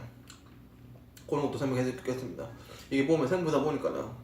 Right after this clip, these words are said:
맛있을 타임이 있고 맛없을 타임이 있습니다. 예, 그런 거 추가적으로 제가 설명을 해서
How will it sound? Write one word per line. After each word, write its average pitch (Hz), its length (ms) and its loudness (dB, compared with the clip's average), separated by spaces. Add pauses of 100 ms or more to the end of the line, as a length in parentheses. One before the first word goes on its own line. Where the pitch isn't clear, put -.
(640)
맛있을 170 380 4
타임이 180 220 4
있고 117 140 0
맛없을 131 360 0
타임이 117 280 -4
있습니다. 117 380 -6 (180)
예, - 100 -4
그런 127 260 2
거 127 200 -2 (540)
추가적으로 127 440 4
제가 87 140 -4
설명을 120 380 0
해서 - 120 -2